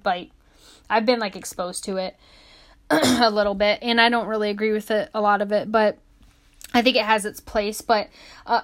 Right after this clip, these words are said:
one problem with it is that you will find usually that the people that were, quote, "delivered" will be back the next week with the same exact problem. And this is exactly why. They're not occupying their house. What do we occupy ourselves with? Truth,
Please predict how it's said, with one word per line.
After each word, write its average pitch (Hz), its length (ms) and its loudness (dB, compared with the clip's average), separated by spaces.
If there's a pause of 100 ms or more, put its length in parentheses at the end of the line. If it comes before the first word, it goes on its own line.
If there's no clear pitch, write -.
(140)
one 262 340 2
problem 247 480 2
with 254 220 -2
it 262 220 0
is 220 120 -4
that 202 460 0 (960)
you 247 220 2
will 285 160 2
find 226 420 -2
usually 214 400 -4
that 208 200 -2
the 208 60 -4
people 214 380 -4
that 202 200 0
were, 196 140 -4
quote, 202 360 -4
"delivered" 202 520 -4
will 196 120 -2
be 196 160 -6
back 180 260 -2
the 190 80 -8
next 180 260 -8
week 196 200 -10
with 190 140 -20
the - 60 -20
same 180 300 -10
exact 175 300 -10
problem. 185 500 -8 (760)
And 226 580 0 (120)
this 247 400 2
is 233 200 -4
exactly 208 480 -2
why. 208 260 2
They're 202 160 -2
not 214 300 2
occupying 208 640 -4
their 185 120 -6
house. 208 360 0
What 226 120 2
do 247 100 4
we 247 120 -2
occupy 214 480 -4
ourselves 190 400 -4
with? 175 180 -10
Truth, - 500 -6